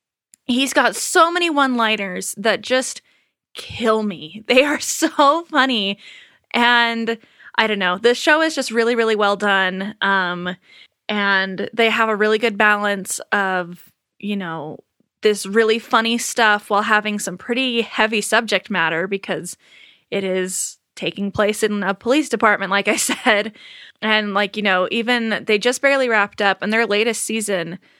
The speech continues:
was kinda heavy, actually, but in a way that it still was handled really well. But yeah, ten out of ten. I really loved Brooklyn Nine-Nine.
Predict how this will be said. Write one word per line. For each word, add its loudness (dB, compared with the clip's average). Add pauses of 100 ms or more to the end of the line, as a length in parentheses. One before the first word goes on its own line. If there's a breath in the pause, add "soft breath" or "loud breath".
(280 soft breath)
was -6
kinda 2
heavy, 0
actually, -2 (180)
but -2 (340)
in 0
a 0
way 2
that -2
it -2
still -2
was -4
handled -2
really 0
well. 0 (600 soft breath)
But 0
yeah, 0 (240)
ten 4
out 2
of -6
ten. 0 (240)
I 0
really 0
loved -2
Brooklyn -4
Nine-Nine. -6